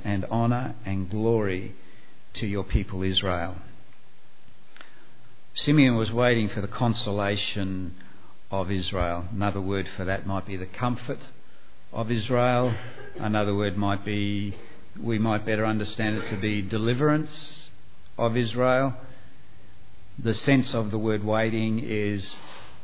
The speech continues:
looking forward to. Simeon was looking forward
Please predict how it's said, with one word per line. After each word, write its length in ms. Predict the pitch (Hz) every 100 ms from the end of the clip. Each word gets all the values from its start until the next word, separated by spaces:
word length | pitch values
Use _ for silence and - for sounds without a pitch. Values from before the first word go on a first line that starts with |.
| - - -
looking 760 | 120 117 117 110 104 104 120 - - - - - - - - -
forward 480 | 123 127 107 98 -
to. 340 | - 87 104 113 - - - - - - - - - - - - -
Simeon 520 | - 127 117 110 104
was 220 | 101 92
looking 440 | 110 113 110 101 98
forward 680 | - 107 101 95 95 95